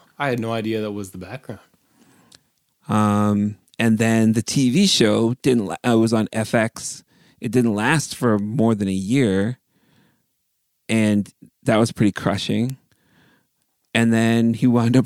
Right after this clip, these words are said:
Speaker 2: g-, getting a show on C N N, and now he's on season five of The United Shades of America.
Speaker 1: Hmm.
Speaker 2: And so it's just,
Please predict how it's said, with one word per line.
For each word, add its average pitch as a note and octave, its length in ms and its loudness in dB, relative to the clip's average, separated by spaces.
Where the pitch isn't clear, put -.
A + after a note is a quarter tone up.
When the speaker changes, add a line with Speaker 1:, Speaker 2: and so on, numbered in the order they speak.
Speaker 2:
g-, - 100 -18
getting B2 260 2
a A#2 40 4
show B2 240 2
on A#2 100 2
C B2+ 240 0
N B2 100 2
N, B2+ 260 0
and F#2+ 140 0
now A2 160 2
he's G#2+ 160 0
on A2 220 2
season A2+ 420 -2
five G#2+ 460 0
of G#2+ 180 0
The G#2+ 60 2
United G#2+ 320 0
Shades A2 300 -2
of G#2+ 60 -2
America. A2 580 -4
Speaker 1:
Hmm. A#2+ 260 -6
Speaker 2:
And A#2 160 2
so - 120 2
it's A2+ 200 0
just, - 280 -6